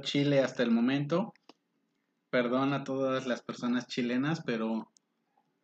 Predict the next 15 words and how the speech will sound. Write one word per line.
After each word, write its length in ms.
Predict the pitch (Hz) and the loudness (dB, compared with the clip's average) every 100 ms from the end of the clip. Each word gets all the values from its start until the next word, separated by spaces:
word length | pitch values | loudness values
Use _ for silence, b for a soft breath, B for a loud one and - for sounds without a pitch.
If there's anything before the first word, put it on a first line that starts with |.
| - - | -14 6
bueno, 260 | 175 202 | 8 10
no, 180 | 196 196 | 8 8
no, 180 | 190 190 | 6 6
no. 300 | 190 180 135 131 | 6 4 2 0
Kudai 340 | 160 165 196 | 0 4 4
y 40 | 208 | 4
treinta 280 | 160 131 127 | 2 2 2
y 100 | 131 | 4
un 100 | 135 | 4
minutos. 500 | 123 110 95 92 - _ _ _ _ _ - 147 - _ _ | 4 2 -4 -18 -20 _ _ _ _ _ -18 -16 -18 _ _
De 180 | 143 135 | -2 2
ahí 120 | 139 | 2
en 80 | 143 | 2
fuera 300 | 151 151 143 | 2 2 2
no, 460 | 143 139 139 139 | 0 -2 -2 -4